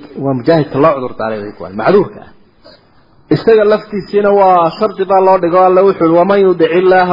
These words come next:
ورسوله." Ilaahay rasuulkiisa cidda u hoggaansamta, "يدخله جنات تجري من تحتها الأنهار." Wuxuu gelinayaa jannooyin hoostooda webiyaasha ay qulqulayaan. "ومن يتولى" ka sii jeedsada, "يعذبه عذابا أليما." Cadaab kulul buu cadaab.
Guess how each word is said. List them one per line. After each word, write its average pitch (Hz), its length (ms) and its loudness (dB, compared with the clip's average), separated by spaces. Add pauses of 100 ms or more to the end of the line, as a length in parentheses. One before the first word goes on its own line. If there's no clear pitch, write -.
ورسوله." 180 720 0 (200)
Ilaahay 160 300 -4
rasuulkiisa 151 640 -6
cidda 147 320 -2 (600)
u 160 60 2
hoggaansamta, 135 840 0 (180)
"يدخله 131 420 -4
جنات 131 480 0
تجري 139 400 0
من 135 180 0
تحتها 127 420 0
الأنهار." 135 580 2 (300)
Wuxuu 135 220 -10
gelinayaa 135 440 -2
jannooyin 190 360 -2
hoostooda 180 340 0
webiyaasha 139 420 2
ay 113 80 -2
qulqulayaan. 113 600 -2
"ومن 214 220 -2
يتولى" 165 500 2
ka - 120 -12
sii 202 200 -6
jeedsada, 123 440 -2 (540)
"يعذبه 117 640 0 (460)
عذابا 101 320 -4
أليما." 90 440 -12
Cadaab 110 280 -6
kulul 107 220 -8
buu 90 100 -10
cadaab. 90 300 -10